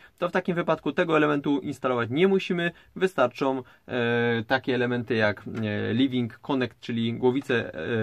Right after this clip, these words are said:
elektroniczne, termostatyczne na grzejnikach oraz panel centralny, który nimi zarządza i który łączy się także do internetu, e, po sieci Wi-Fi. E, tak więc pokażę Wam teraz krok po kroku, jak jest podłączone,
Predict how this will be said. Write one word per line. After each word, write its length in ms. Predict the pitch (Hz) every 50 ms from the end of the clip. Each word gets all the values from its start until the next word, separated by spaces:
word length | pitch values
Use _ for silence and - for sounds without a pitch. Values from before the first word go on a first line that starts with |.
| 110 110 110 107 107 107 -
elektroniczne, 640 | 117 123 113 - - 131 127 127 123 - - 113
termostatyczne 680 | 104 120 113 117 117 110 - - - 117 110 - 120 113
na 100 | 113 113
grzejnikach 460 | 113 135 143 165 190 - 185 185 180 - - - - _
oraz 360 | - - 196 180 175 170 170 170 - - _ _ _ _
panel 300 | - 160 156 156 147 139
centralny, 480 | 139 151 139 - - 135 131 131 135 131
który 260 | - - 131 117 120
nimi 220 | 117 120 120 113
zarządza 420 | 104 110 107 104 127 131 120 120 104
i 80 | -
który 220 | 104 - - 113 110
łączy 320 | 110 117 120 117 - -
się 120 | - 127
także 300 | 107 117 117 107 110 113
do 100 | 110 110
internetu, 640 | 113 117 113 110 117 110 120 131 131 123 131 123 123 - - - _ -
e, 220 | - 117 120 117
po 160 | 117 - 127 113
sieci 260 | 110 117 101 - 113
Wi-Fi. 380 | 110 120 113 - 139 113 - - _ _ _ - - _ -
E, 280 | - 135 135 131 131
tak 200 | 127 - 202 196
więc 340 | 190 196 190 185 - - - _ _ _ _
pokażę 360 | - - - - 180 175 151 151
Wam 140 | 151 151
teraz 240 | 143 170 147 143 -
krok 200 | - 165 165 160
po 100 | - 147
kroku, 260 | 131 - 151 - 143
jak 360 | 131 135 139 147 147 - - -
jest 240 | 127 135 135 -
podłączone, 680 | - - 139 127 127 127 123 120 - 135 123 123 120 117